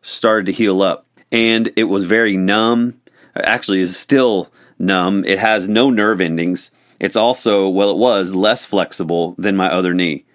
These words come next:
And it has scar tissue and all the things that happen after you have a traumatic injury to your body.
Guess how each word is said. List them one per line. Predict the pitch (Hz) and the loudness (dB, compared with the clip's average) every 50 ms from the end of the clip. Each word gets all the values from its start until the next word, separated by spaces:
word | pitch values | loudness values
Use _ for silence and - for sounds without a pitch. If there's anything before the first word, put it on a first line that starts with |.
| _ _ - _ _ _ - | _ _ -20 _ _ _ -4
And | 107 107 107 107 107 107 101 - - - _ _ _ _ _ - | -2 0 0 0 0 -2 -2 -6 -10 -14 _ _ _ _ _ -4
it | 107 95 | -4 -2
has | 87 101 90 82 - | 0 0 -2 -2 -4
scar | - - - 139 143 139 135 | -8 -4 0 2 2 2 2
tissue | 135 - 143 127 - - 127 131 127 123 123 113 - - _ - | 0 0 0 0 0 0 0 2 2 2 0 0 -4 -8 _ -4
and | 104 107 107 | -2 -2 0
all | 85 107 113 110 | 0 0 0 0
the | 104 95 | -2 -4
things | 90 - - 113 104 101 95 90 82 | -6 -4 -2 -2 0 0 -2 -2 -4
that | - - | -6 -4
happen | - 151 151 165 165 - 90 87 90 95 - | -2 -2 -2 -2 -2 -2 -4 -4 -4 -4 -2
after | - 104 117 120 - - 110 | 0 0 0 -2 -2 -4 -4
you | 104 101 | -2 -2
have | 95 101 101 87 85 87 85 82 - _ _ - - _ _ _ _ _ _ _ - | 0 0 0 0 0 0 -2 -6 -8 _ _ -20 -20 _ _ _ _ _ _ _ -6
a | 101 98 | -4 -4
traumatic | - - - 123 117 117 117 113 104 98 - | -4 -2 0 0 2 2 2 2 0 0 0
injury | 107 113 120 117 95 92 92 90 90 87 87 82 - _ _ _ _ _ _ _ - | 0 0 0 0 0 0 0 0 0 0 -2 -4 -8 _ _ _ _ _ _ _ -6
to | - 110 | -4 -2
your | 95 90 | -2 0
body. | 78 98 98 95 87 82 65 58 | 0 2 2 2 0 -2 -6 -10